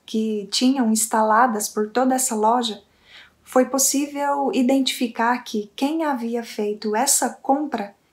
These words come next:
era o Nathan. Os policiais também conseguiram imagens das câmeras de vigilância de uma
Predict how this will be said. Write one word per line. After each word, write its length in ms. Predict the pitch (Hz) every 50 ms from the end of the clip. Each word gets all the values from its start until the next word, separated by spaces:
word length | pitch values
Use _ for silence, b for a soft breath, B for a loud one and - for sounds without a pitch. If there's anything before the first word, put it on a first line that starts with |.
| _ - -
era 220 | 240 240 240 247
o 20 |
Nathan. 540 | 262 262 254 254 254 247 226 - 208 190 190 - _ -
Os 120 | - -
policiais 540 | - 330 302 311 302 294 - 302 302 330 330
também 280 | - 330 302 294 302
conseguiram 640 | 302 - 302 294 - 320 269 254 262 277 285 285 285
imagens 600 | 285 277 277 269 262 254 247 240 226 208 202 214 220
das 320 | 220 220 226 233 - -
câmeras 420 | - - 302 311 311 302 302 294
de 100 | - 302
vigilância 720 | 262 262 277 254 - 254 240 233 240 254 254 254 - 233 220
de 140 | 208 214 247
uma 520 | 262 262 269 262 262 254 240 - - -